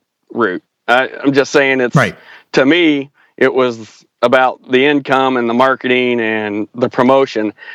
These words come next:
Speaker 1: I know there's these people that were there were very satisfied with going out and thrifting. It's something they like to do, just like people like going to garage sales and
Speaker 2: Yep.
Speaker 1: flea markets.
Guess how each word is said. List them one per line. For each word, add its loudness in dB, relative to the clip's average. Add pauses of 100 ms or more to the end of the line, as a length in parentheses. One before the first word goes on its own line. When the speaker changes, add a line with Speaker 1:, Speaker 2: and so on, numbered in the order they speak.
(120)
Speaker 1:
I 2
know 2
there's -4
these 0
people 0
that 2
were 2
there 2
were -4
very -2
satisfied 0
with -4 (140)
going 2
out 0
and -2 (400)
thrifting. 2
It's -2
something 0
they 4
like 0
to -2
do, 0
just -4
like 0
people 0
like 0
going 0
to -4
garage 2
sales 0
and 2
Speaker 2:
Yep. -12
Speaker 1:
flea 2
markets. -2